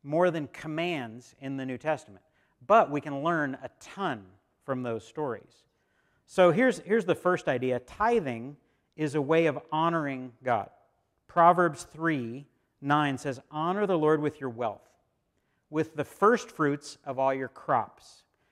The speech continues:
Then your barns will be filled with overflowing, and your vats will brim over with new wine." So rewind fifteen hundred years. So the, the children of Israel were an agrarian society, so they produced crops.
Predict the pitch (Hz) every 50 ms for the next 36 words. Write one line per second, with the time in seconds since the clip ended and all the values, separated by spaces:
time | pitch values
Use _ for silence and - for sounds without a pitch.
0 | _ _ _ - 120 127 165 185 214 233 240 247 240 175 175 165 160 165 165 139
1 | 151 143 143 - - - 165 165 175 175 160 - - 147 147 139 143 131 - -
2 | 170 175 165 147 123 113 117 139 139 _ _ _ _ _ _ - 143 143 143 139
3 | 139 120 117 143 143 156 170 165 - - 160 143 127 117 131 151 156 156 147 139
4 | 139 135 139 135 120 - 139 135 131 127 139 147 135 110 98 98 _ _ _ _
5 | _ _ _ _ _ _ _ _ _ - - 175 170 165 160 165 - - - 143
6 | 143 170 208 254 262 233 202 175 156 147 139 139 143 139 123 - 180 185 185 -
7 | - 190 175 151 151 151 143 139 135 131 127 127 120 110 104 107 123 165 175 _
8 | _ _ _ _ _ _ _ _ _ _ - - 175 160 165 160 156 151 139 -
9 | _ _ _ _ _ _ _ _ _ _ 143 135 156 160 156 147 - - 147 139
10 | 156 147 - - 202 214 226 233 214 175 156 139 175 208 208 165 151 139 131 127
11 | 123 135 131 135 139 139 135 135 127 117 123 135 143 147 160 170 165 160 151 143
12 | 123 - 131 - - - 143 139 143 143 139 120 107 107 123 131 _ _ _ _
13 | _ _ _ _ - 165 160 147 170 190 196 - - - 175 147 139 147 156 165
14 | - - - - - 220 349 - 113 - - - _ _ _